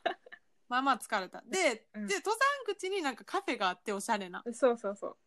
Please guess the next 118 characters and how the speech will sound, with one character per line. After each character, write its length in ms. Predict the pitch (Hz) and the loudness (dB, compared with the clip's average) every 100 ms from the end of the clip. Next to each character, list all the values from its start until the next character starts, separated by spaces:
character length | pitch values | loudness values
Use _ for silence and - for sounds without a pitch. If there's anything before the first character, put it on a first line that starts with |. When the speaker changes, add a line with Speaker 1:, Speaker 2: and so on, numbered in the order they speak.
| _ _ - | _ _ 0
Speaker 1:
ま 100 | 339 | 2
だ 80 | 381 | 4
登 180 | 440 | 4
山 200 | 480 392 | 6 6
し 80 | 302 | 4
て 80 | 381 | 0
へ 100 | 339 | 0
ん 40 | 294 | 0
の 60 | |
に、 60 | 302 | -2
そ 120 | 262 | -2
こ 100 | 370 | -2
で 80 | 247 | -4
一 60 | 254 | -2
回 160 | 262 | -2
休 180 | 262 277 | 4 2
憩 160 | 269 254 | 2 -4
す 160 | - | -4
る 80 | 226 | -8
っ 20 | |
て 140 | - 185 | -6 -8
い 140 | - | -8
う。 60 | - _ - | -14 _ 0
Speaker 2:
な 140 | 247 | 2
ん 40 | 294 | 2
か 80 | |
し 80 | - | 2
か 100 | 294 | 4
も、 240 | 226 208 180 | 4 4 2
な 80 | |
ん 40 | 190 | -2
か 80 | - - 302 | -6 -4 6
塩 240 | 349 370 | 8 8
バ 160 | 269 311 | 8 6
ニ 180 | 330 | 4
ラ 160 | 311 294 | 6 4
キ 140 | - | 2
ャ 40 | 277 | -2
ラ 100 | 320 | 4
メ 100 | 320 | 4
ル 120 | 277 | 6
が 120 | 285 | 4
け 100 | 294 | 4
的 220 | 269 277 | 0 -2
な 100 | 277 | 2
ア 80 | 262 | 4
イ 80 | 269 | 4
ス 80 | 226 | 2
を 40 | |
食 120 | 190 | -4
べ 60 | 190 | -6
た 120 | 185 | -8
気 120 | 190 | -6
が 100 | 185 | -6
す 120 | 185 160 | -6 -8
る。 160 | - _ | -8 _
Speaker 1:
美 80 | 226 | -8
味 60 | 247 | -4
し 140 | 320 | 2
か 120 | - | 6
っ 80 | 277 | 4
た、 120 | - | 4
む 180 | 214 214 | 0 0
っ 40 | 208 | -2
ち 160 | - | 0
ゃ。 200 | 202 202 | 2 2
Speaker 2:
な 80 | 285 | 2
ん 40 | 254 | -2
か 40 | |
凝 180 | - 285 | 4 4
っ 100 | 285 | 6
た 160 | 330 | 8
ア 80 | 359 | 8
イ 80 | 381 | 6
ス 100 | - | -2
や 80 | 185 | -6
っ 40 | |
て 180 | - 170 | -6 -12
ん。 160 | 156 202 _ - | -12 -16 _ -2
Speaker 1:
そ 40 | |
う 20 | 233 | 2
そ 60 | |
う 20 | |
そ 0 | |
う 20 | 233 | 4
そ 60 | |
う。 40 | 247 | 2
Speaker 2:
山 20 | |
に 120 | 208 | 2
は 340 | 214 175 202 | 2 2 0
な 60 | 220 | 2
さ 120 | 240 | 0
そ 220 | 233 220 | 0 -4
う 40 | 175 | -4
な。 200 | - - _ - - _ _ _ _ _ - | -12 -16 _ -14 -14 _ _ _ _ _ 4
Speaker 1:
な 80 | |
ん 40 | 294 | 10
か 80 | 233 | 12
お 60 | |
し 80 | 262 | 12
ゃ 80 | 370 | 10
れ 120 | 277 | 8
な 80 | 240 | 2
お 60 | |
兄 180 | 240 269 | 2 0
さ 160 | 233 214 | 0 -2
ん 80 | 196 | -4
と 100 | 202 | -4
お 60 | |
姉 160 | 208 220 | -2 -2
さ 160 | 214 | -2
ん 40 | 190 | -2
の 160 | 185 | -2
カ 140 | 185 247 | -2 -4
ッ 20 | |
プ 180 | - 196 | -4 -6
ル 100 | 185 | -2
が 180 | 185 | -2